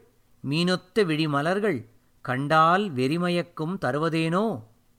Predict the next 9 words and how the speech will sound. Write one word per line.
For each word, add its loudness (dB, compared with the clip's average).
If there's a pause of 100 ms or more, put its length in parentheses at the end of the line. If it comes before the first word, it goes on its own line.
(260)
வந்தியத்தேவன் 0
இப்படி -4
பாடி 0
முடித்தானோ 0
இல்லையோ, -2 (600)
அவனுடன் 0
போட்டி -4
போடுவது -2
போல -2